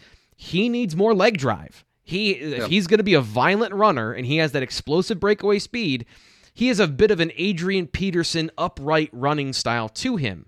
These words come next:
Speaker 1: which can work if you're two hundred and fifteen pounds, and he has not really gained that muscle mass throughout his career. So that's, to me, the biggest problem is Penn State's biggest need.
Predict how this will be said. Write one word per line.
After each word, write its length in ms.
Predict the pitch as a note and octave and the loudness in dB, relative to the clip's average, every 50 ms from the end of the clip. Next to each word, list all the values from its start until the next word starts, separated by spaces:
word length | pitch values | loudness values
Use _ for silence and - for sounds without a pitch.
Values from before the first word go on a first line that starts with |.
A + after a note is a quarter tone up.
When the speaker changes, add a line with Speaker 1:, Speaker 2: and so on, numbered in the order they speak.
| _ _ _ _ _ _ _ - | _ _ _ _ _ _ _ -6
Speaker 1:
which 280 | C3 D#3 F3 - - | -2 -2 -2 0 0
can 200 | - G#3+ F3 D3+ D#3 | 2 2 2 2 0
work 460 | A3 D4 D#4+ B3+ A3 - - - - - _ _ _ _ _ _ _ | 2 4 6 6 4 4 0 -10 -18 -18 _ _ _ _ _ _ _
if 280 | - F#3 A#3+ - - - | 0 0 0 0 0 -6
you're 100 | A#3+ B3+ | -10 -6
two 180 | - - A3+ E3+ | 0 2 4 4
hundred 200 | D#3+ D#3 F3+ G3 | 4 4 2 -2
and 100 | A3+ G3+ | -4 -4
fifteen 440 | - C3+ C3 - - - G3+ G#3+ G3+ | -4 -4 -4 -4 -4 -4 -2 0 0
pounds, 440 | - A3+ C4 C#4 A#3 B2+ G#2+ G2+ G#2 | 0 0 0 0 0 -2 -2 -4 -4
and 140 | A#2+ C#3+ | -2 0
he 120 | D3 D#3 D#3+ | 0 2 2
has 200 | D#3+ E3 C#3+ B2+ | 2 2 2 0
not 240 | D3 E3 E3 C#3+ D3 | 0 -2 -2 -2 -2
really 220 | D#3+ F3+ F3 F3+ | -2 0 0 0
gained 380 | D#3+ C#3+ D3+ D3 D#3+ E3+ D#3 C3+ | 0 0 -2 0 0 -2 0 0
that 180 | D#3 D3+ - | 0 0 2
muscle 280 | C#3+ F3 F#3+ - G3 C#3+ | 0 0 0 0 -2 -4
mass 440 | A2+ G#2 G2 G2+ G#2 A2+ - - - _ _ _ _ _ | -4 -4 -4 -6 -6 -6 -8 -12 -16 _ _ _ _ _
throughout 320 | - - C3+ C#3 C#3 C#3 | -14 -8 -2 0 0 0
his 140 | C3+ C3+ - | 0 -2 -4
career. 340 | - - C#3 D#3+ D#3 A#2+ G2+ | -6 -8 -4 -4 -4 -4 -4
So 340 | - - E3 D3 C#3 C#3+ - - - - _ | -2 2 2 4 4 2 -2 -8 -20 -20 _
that's, 380 | - A#2 G#2+ D#3 G3 G#3 - - | -12 -6 -2 -2 -2 -2 -4 -6
to 120 | - A3 G3 | -4 -2 -2
me, 160 | F#3 F3 E3+ | 0 0 -2
the 100 | D3 C#3+ | -2 -4
biggest 320 | A2+ E3 E3 D3 D#3 - | -2 -2 -4 -4 -4 -4
problem 280 | - E3+ E3 D#3 C3+ C3+ | 0 2 2 4 4 2
is 100 | B2+ A#2 | -4 -4
Penn 180 | - E3 E3 D#3+ | -4 -4 -4 -2
State's 220 | F3 D#3+ C3 A2+ | -4 -4 -6 -6
biggest 400 | - - D#3+ D#3 F3+ F#3 C3 C#3+ | -4 -4 -2 0 0 -2 -4 -4
need. 500 | C#3+ D3 G3 B3 G#3+ D#3+ C3+ B2+ A#2 A2+ | -6 -4 -4 -2 -2 -2 -4 -4 -6 -8